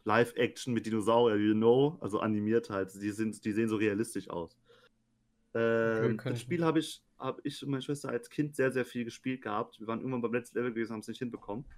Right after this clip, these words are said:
Speaker 1: Ähm, ich hab's mir dann irgendwann nochmal neu gekauft. Ich hab nicht mal das erste Level hinbekommen.
Speaker 2: <laughs>
Speaker 1: Weil erstens ist es auf Englisch.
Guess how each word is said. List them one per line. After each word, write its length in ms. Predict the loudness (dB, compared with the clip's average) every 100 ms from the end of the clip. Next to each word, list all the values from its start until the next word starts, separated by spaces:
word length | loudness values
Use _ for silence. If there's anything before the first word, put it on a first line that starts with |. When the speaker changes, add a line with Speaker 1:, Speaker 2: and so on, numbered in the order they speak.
| -20 -20 -20 -20 -20 -14 -2
Speaker 1:
Ähm, 440 | 2 2 2 -2 _ _ -20 -20 -20 -20
ich 100 | -4
hab's 140 | -4 0
mir 60 | -2
dann 80 |
irgendwann 260 | 0 2 2
nochmal 240 | 2 0
neu 220 | 2 2 2
gekauft. 440 | 0 0 0 -2
Ich 60 | -8
hab 60 | -8
nicht 120 | -6
mal 60 | -8
das 80 |
erste 260 | -6 -8 -4
Level 180 | -4 -4
hinbekommen. 420 | -8 -8 -8 -6 -6 -6 -12 -10
Speaker 2:
<laughs> 480 | -6 -6 -6 -10 -12 -20 -20 -20 -20 _ _ _ _ _ _ _ _ -4
Speaker 1:
Weil 300 | -2 0 0
erstens 260 | -2 -4
ist 60 | -4
es 80 | -2
auf 120 | 0
Englisch. 460 | 0 2 0 -2